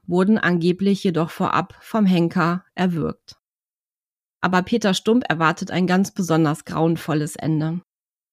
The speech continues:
Auf schweren Mord stand damals für Männer das Rädern als Strafe. Daher wird Peter Stump auf ein Rad gefesselt.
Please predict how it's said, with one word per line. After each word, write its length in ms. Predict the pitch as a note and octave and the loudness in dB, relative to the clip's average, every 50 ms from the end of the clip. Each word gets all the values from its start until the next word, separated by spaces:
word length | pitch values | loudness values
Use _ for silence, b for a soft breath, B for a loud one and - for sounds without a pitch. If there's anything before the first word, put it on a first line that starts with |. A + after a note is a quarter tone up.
| _ _ _ _ _ _ | _ _ _ _ _ _
Auf 180 | - F3+ F#3+ - | -2 -2 0 0
schweren 440 | - - - A3+ B3 B3+ C4 B3 | -2 0 2 2 2 4 4 4
Mord 300 | G#3 F#3 F3+ F#3 G3 G3+ | 4 4 4 2 2 0
stand 260 | - - G#3 F#3+ F#3 - | -2 -2 0 0 2 2
damals 460 | D3+ D#3 F3 F#3 G3 G#3 G3+ - - | 2 2 4 2 0 0 -2 -6 -4
für 100 | - G#3 | 0 2
Männer 480 | F#3+ F3+ F#3 G#3 G#3 F3 F#3 G#3 A3+ A3+ | 2 4 4 4 4 2 2 0 -2 -2
das 260 | - G3+ F#3 - - | -4 -6 -6 -4 -2
Rädern 540 | F3+ F3 F#3 G3 F3+ D#3+ D#3 E3+ E3+ F#3 F#3 - | 0 0 2 2 2 0 0 0 -2 -2 -4 -4
als 320 | - D#3 D#3 D#3 - - | -4 -4 -4 -4 -6 -10
Strafe. 640 | - - - - D#3+ D#3 D#3 - - E3 E3 E3+ F#3 - _ _ _ _ _ _ _ _ _ _ _ _ _ _ _ _ _ _ _ - | -10 -10 -8 -6 -4 -4 -4 -6 -8 -10 -8 -8 -10 -14 _ _ _ _ _ _ _ _ _ _ _ _ _ _ _ _ _ _ _ 0
Daher 340 | G3 G3+ G#3+ A#3+ A#3+ A3+ | 2 2 4 4 2 2
wird 160 | G3 F#3+ F#3 - | 2 -2 -2 0
Peter 260 | - A#3 A3 B3 B3 | -2 0 2 2 0
Stump 340 | - - - F3+ G3+ G#3 - | 0 0 0 0 2 2 2
auf 160 | - E3 - | -2 -2 -2
ein 180 | - C#3+ F3+ F#3+ | 0 0 0 2
Rad 320 | F3+ F3+ F3 F3+ F#3 - | 2 0 0 -2 -2 -4
gefesselt. 680 | - F#3 - - D#3+ D#3+ - - - - - - - _ | -12 -10 -6 -6 -6 -6 -4 -6 -6 -6 -6 -10 -14 _